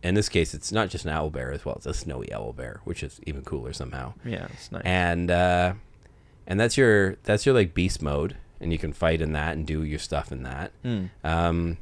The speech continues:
Speaker 1: and otherwise, you can do all the other little infiltrating-y sort of things that you can do with your, you know, your rats and your crows or whatever that, you
Speaker 2: Whatever
Speaker 1: know,
Speaker 2: gets you
Speaker 1: druids
Speaker 2: around
Speaker 1: do.
Speaker 2: and
Speaker 1: But,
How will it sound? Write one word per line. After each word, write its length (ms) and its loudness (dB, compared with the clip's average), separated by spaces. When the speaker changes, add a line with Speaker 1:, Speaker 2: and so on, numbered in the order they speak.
Speaker 1:
and 160 2
otherwise, 340 6
you 80 -2
can 100 0
do 140 2
all 80 6
the 140 4
other 180 4
little 360 2
infiltrating-y 880 2
sort 180 -4
of 80 -4
things 400 -2
that 120 -8
you 80 -6
can 160 -2
do 180 2
with 140 -2
your, 340 0
you 80 0
know, 260 -4
your 140 2
rats 480 0
and 100 0
your 420 0
crows 540 -2
or 160 -4
whatever 420 -2
that, 220 -4
you 60 -6
Speaker 2:
Whatever 160 0
Speaker 1:
know, 60 -4
Speaker 2:
gets 280 -8
you 160 -2
Speaker 1:
druids 300 -2
Speaker 2:
around 80 -6
Speaker 1:
do. 140 0
Speaker 2:
and 120 -2
Speaker 1:
But, 160 -2